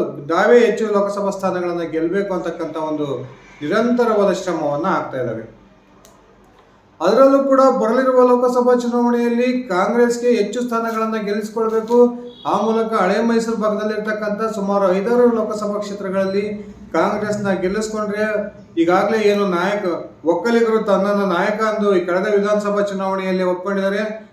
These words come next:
ಆ ನಾಯಕತ್ವ ನನ್ನಲ್ಲಿಯೇ ಉಳಿಯುತ್ತೆ ಅಂತಕ್ಕಂಥ ಒಂದು ಬಹುದೊಡ್ಡ ಪ್ಲಾನ್ ಅನ್ನ ಇದೀಗ ಡಿ ಕೆ ಶಿವಕುಮಾರ್ ಮಾಡಿದ್ದಾರೆ. ಇತ್ತೀಚೆಗೆ ಒಕ್ಕಲಿಗ ಕಾರ್ಡ್ ಅನ್ನ ಪ್ಲೇ, ಪ್ಲೇ ಮಾಡ್ತಿರ್ತಕ್ಕಂಥ ಡಿ ಕೆ ಶಿವಕುಮಾರ್, "ನಾನು ರಾಜ್ಯದ ಮುಖ್ಯಮಂತ್ರಿ ಆಗ್ತೇನೆ,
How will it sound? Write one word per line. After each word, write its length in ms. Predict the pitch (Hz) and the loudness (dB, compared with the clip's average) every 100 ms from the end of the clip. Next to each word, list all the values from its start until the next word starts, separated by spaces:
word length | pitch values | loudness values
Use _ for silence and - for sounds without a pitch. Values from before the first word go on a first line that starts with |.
| _ | _
ಆ 100 | 147 | -2
ನಾಯಕತ್ವ 640 | 160 170 202 208 202 190 | 0 2 0 0 0 2
ನನ್ನಲ್ಲಿಯೇ 560 | 185 165 165 196 202 202 | 2 0 0 0 0 0
ಉಳಿಯುತ್ತೆ 460 | 190 185 196 185 185 | 2 2 0 -2 -4
ಅಂತಕ್ಕಂಥ 460 | 180 180 175 165 165 139 - - - _ | -4 -6 -6 -6 -2 -2 -4 -12 -20 _
ಒಂದು 220 | 156 165 | -2 0
ಬಹುದೊಡ್ಡ 440 | 151 170 202 202 202 | 0 0 0 0 0
ಪ್ಲಾನ್ 340 | 202 196 190 | 0 0 0
ಅನ್ನ 160 | 185 190 | 0 0
ಇದೀಗ 360 | 180 165 175 | 0 0 2
ಡಿ 220 | 160 165 175 | 2 0 -2
ಕೆ 100 | 170 | -4
ಶಿವಕುಮಾರ್ 420 | 170 143 156 160 | -6 -8 -6 -6
ಮಾಡಿದ್ದಾರೆ. 420 | 139 123 113 117 - - _ _ _ _ _ _ _ _ _ _ _ _ | -6 -6 -6 -8 -12 -20 _ _ _ _ _ _ _ _ _ _ _ _
ಇತ್ತೀಚೆಗೆ 540 | 180 - 262 254 247 254 | -8 -2 -2 -2 4 6
ಒಕ್ಕಲಿಗ 420 | 214 - 240 247 | 6 4 6 6
ಕಾರ್ಡ್ 380 | 247 233 233 233 | 6 4 2 2
ಅನ್ನ 120 | 233 | 0
ಪ್ಲೇ, 280 | 226 214 220 | -2 0 -2
ಪ್ಲೇ 300 | 208 196 214 | -2 -2 0
ಮಾಡ್ತಿರ್ತಕ್ಕಂಥ 720 | 226 226 226 220 220 214 208 | 2 0 -2 -4 -6 -4 -4
ಡಿ 180 | 220 196 | -2 -4
ಕೆ 220 | 208 220 | -4 -4
ಶಿವಕುಮಾರ್, 440 | 208 208 220 233 202 | -6 -8 -4 -2 0
"ನಾನು 240 | 190 196 | -2 0
ರಾಜ್ಯದ 340 | 190 196 208 220 | 0 0 0 -4
ಮುಖ್ಯಮಂತ್ರಿ 580 | 196 190 208 214 202 | -4 -6 -4 -4 -4
ಆಗ್ತೇನೆ, 680 | 208 208 214 214 233 - - | -4 -6 -6 -4 -2 -4 -10